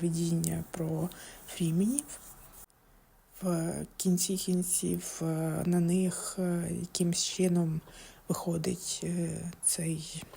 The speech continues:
піщаний черв'як,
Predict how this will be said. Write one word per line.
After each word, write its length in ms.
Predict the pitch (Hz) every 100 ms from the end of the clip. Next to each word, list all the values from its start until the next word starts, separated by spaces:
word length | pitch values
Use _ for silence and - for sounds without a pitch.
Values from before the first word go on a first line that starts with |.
| - - - - - - - - - - - -
піщаний 680 | 185 - - 185 165 170 175 - - - - - -
черв'як, 640 | - 165 151 160 240 -